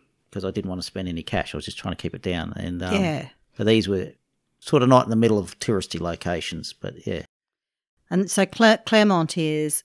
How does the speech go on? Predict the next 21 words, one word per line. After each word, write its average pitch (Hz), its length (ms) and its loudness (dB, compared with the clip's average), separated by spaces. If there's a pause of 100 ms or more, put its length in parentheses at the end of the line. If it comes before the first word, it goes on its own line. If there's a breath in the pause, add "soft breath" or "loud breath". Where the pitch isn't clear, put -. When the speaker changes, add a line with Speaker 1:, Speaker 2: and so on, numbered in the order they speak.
Speaker 2:
uh, 160 200 0
they 170 140 0
consider 240 440 4
it 165 220 2
small - 460 -2
country 151 340 -2
town, 143 220 -2
but 143 100 -6
it's - 160 -6
not 165 260 0
really. 143 1000 -2
It's - 140 -12
kind 170 220 0
of 156 120 0
on 143 140 -2
the 135 120 -4
outskirts 139 720 -6
of 139 80 -8
Speaker 1:
Oh, 135 40 -4
well. - 100 -2
Speaker 2:
Orlando. 135 540 -4